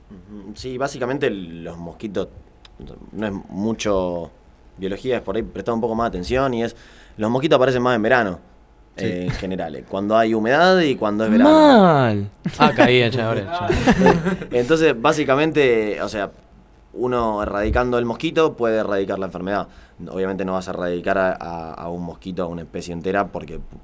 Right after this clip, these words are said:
Speaker 1: puede tener, eh, condi-, em,
Speaker 2: Consecuencias.
Speaker 1: consecuencias muy grandes e-, ecológicamente hablando.
Speaker 3: Pero si arrancamos a los tiros.
Speaker 1: Pero <laughs> te podés, me podés,
Speaker 3: ¿No
Speaker 1: si
Speaker 3: lo
Speaker 1: no,
Speaker 3: erradicamos?
Speaker 1: si no, lo que podés agarrar es un raid
Speaker 3: Sí.
Speaker 1: y agarrar y salir por la calle con el raid y entrar a tirar.
Speaker 3: ¿Y si le
Speaker 1: Así.
Speaker 3: ponemos radio una nueve milímetros?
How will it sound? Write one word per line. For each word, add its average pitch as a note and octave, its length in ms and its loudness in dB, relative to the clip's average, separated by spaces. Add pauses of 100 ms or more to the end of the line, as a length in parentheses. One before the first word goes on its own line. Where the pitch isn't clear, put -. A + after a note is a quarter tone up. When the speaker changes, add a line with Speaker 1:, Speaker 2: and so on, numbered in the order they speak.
Speaker 1:
puede E2+ 180 -10
tener, E2+ 200 -12 (220)
eh, D2+ 320 -14 (360)
condi-, D#2+ 380 -14 (120)
em, D#2 380 -16
Speaker 2:
Consecuencias. A2+ 540 -4
Speaker 1:
consecuencias G2+ 400 -2
muy F#2+ 160 0
grandes F#2+ 340 -2
e-, F2 200 -8
ecológicamente F2+ 640 -6
hablando. A#2+ 420 2
Speaker 3:
Pero A#2+ 140 -8
si A#2+ 100 -8
arrancamos B2+ 360 4
a - 20 6
los C3+ 140 2
tiros. G2+ 300 -2
Speaker 1:
Pero A#2+ 200 4 (420)
<laughs> - 420 -14
te - 120 2
podés, D#3+ 260 6
me D3+ 140 2
podés, E3 420 4
Speaker 3:
¿No D#3+ 80 4
Speaker 1:
si G3+ 60 6
Speaker 3:
lo F#3 80 8
Speaker 1:
no, G#3 60 4
Speaker 3:
erradicamos? C3+ 360 4
Speaker 1:
si F#3 60 6
no, F#3 80 6
lo D#3 60 4
que C3+ 40 0
podés D3 180 4
agarrar C#3+ 280 4
es D3+ 60 4
un B2+ 120 0
raid D3 320 4 (220)
Speaker 3:
Sí. A#2 400 -2
Speaker 1:
y A#2 140 -4
agarrar A2+ 360 2
y D#3 40 -2
salir C3 220 -2
por A#2+ 120 0
la G#2+ 100 -2
calle G2+ 320 -4
con G2+ 140 -6
el G2+ 80 -4
raid G#2 260 0 (100)
y G#2 100 -10
entrar A2+ 200 -4
a - 20 -4
tirar. G#2+ 280 -6 (140)
Speaker 3:
¿Y A#2 60 -8
si A#2+ 120 -6
le B2+ 60 2
Speaker 1:
Así. A#2 60 0
Speaker 3:
ponemos D#3+ 280 6
radio D#3 180 4
una C#3 80 4
nueve C#3+ 180 4
milímetros? G#2 500 0